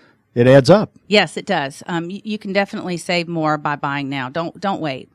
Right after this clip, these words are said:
Speaker 1: Do you see more people doing, uh, twenty-year versus thirty-year, or are we back to the thirty-year side?
Speaker 2: Um, you know, there's,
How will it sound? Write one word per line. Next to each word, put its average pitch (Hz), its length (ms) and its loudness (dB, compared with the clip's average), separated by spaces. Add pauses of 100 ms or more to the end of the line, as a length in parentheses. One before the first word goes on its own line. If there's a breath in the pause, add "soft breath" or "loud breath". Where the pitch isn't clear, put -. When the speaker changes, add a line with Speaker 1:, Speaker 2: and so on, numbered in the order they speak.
Speaker 1:
Do 135 80 2
you 123 60 4
see 156 180 2
more 143 180 4
people 135 300 0
doing, 120 480 2
uh, 113 160 0
twenty-year 127 840 -2 (260)
versus 120 360 -2
thirty-year, 135 600 0
or 107 60 -2
are 107 40 -2
we 104 140 -2
back 104 240 -2
to 110 100 -4
the 101 100 -2
thirty-year 90 540 -6
side? 294 300 2
Speaker 2:
Um, 294 120 2
you 277 180 0
know, 294 60 2
there's, 330 260 -2